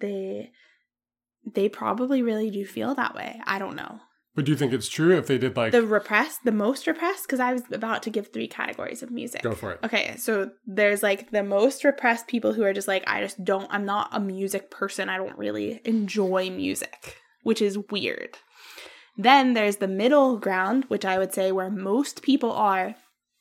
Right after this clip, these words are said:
Speaker 1: where they say that they really like music,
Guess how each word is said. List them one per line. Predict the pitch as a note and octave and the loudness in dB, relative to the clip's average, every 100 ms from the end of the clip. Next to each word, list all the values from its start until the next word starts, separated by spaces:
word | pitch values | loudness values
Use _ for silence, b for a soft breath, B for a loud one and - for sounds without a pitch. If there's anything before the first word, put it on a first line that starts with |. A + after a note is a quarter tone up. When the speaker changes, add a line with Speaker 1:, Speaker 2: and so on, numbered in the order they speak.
| _ _ - | _ _ -2
Speaker 1:
where | A3 G#3 F#3+ | 0 2 2
they | F#3+ G3 G3 B B | 2 2 0 B B
say | - - A#3 C4 | -2 2 6 6
that | D4 E4 | 4 2
they | D#4+ D4+ | 4 6
really | B3+ A3+ A#3+ B3+ | 6 6 6 6
like | A#3 G#3 G3+ G3+ G#3 | 4 2 0 -2 -4
music, | G3+ A3+ G#3 - - - | 2 2 2 -6 -10 -20